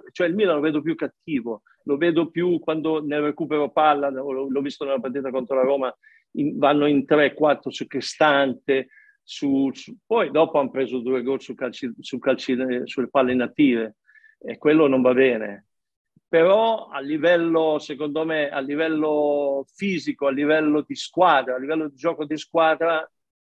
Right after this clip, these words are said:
e, e forse anche a livello di allenatore, in questo momento ci arriva meglio il Milan.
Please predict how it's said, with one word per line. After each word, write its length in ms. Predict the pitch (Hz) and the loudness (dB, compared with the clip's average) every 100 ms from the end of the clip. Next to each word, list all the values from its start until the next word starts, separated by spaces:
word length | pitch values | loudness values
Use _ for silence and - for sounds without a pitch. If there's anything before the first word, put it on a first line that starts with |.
| _ | _
e, 160 | - 123 | -12 -10
e 140 | 147 123 | -6 -4
forse 420 | - 175 - 156 | 0 0 2 0
anche 680 | 156 151 - 147 135 139 _ _ _ - _ _ | 2 0 0 2 0 -4 _ _ _ -20 _ _
a 100 | 135 | -8
livello 340 | 139 151 151 | -2 2 2
di 100 | 139 | 2
allenatore, 720 | 147 143 147 143 156 156 147 | 2 0 -2 -4 -4 -4 -4
in 140 | 147 139 | -6 -10
questo 300 | 143 - 147 | -12 -6 -2
momento 360 | 143 139 127 | 0 -2 -2
ci 120 | 123 127 | -2 -2
arriva 220 | 123 123 | -2 -2
meglio 280 | 123 117 117 | -4 -4 -4
il 60 | |
Milan. 340 | 107 104 101 | -4 -4 -8